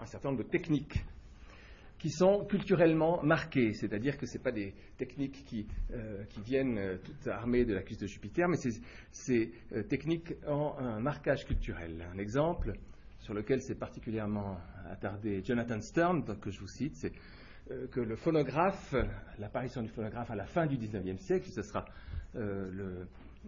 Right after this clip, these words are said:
ce, le, la même période à laquelle je m'intéresserai également aussi, ce phonographe modifie de façon, <coughs> euh,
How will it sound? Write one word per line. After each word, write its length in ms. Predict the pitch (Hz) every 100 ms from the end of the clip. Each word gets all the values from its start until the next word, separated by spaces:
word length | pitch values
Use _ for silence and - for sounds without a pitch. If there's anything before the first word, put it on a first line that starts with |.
| 120 104
ce, 200 | - 120 107 104
le, 80 | 98 98 104
la 80 | 107
même 240 | 123 117
période 320 | 120 127 131
à 60 | 104
laquelle 360 | 101 - 107
je 120 | 92 98
m'intéresserai 480 | 95 92 95 95
également 360 | 90 80 82 82
aussi, 300 | 87 - 143 - - - -
ce 100 | -
phonographe 500 | - 123 120 143 135
modifie 800 | 139 147 160 - - 170 156 120 - - - - -
de 100 | 143 139
façon, 500 | 160 147 - 196 -
<coughs> 300 | 208 156 139
euh, 240 | 127 107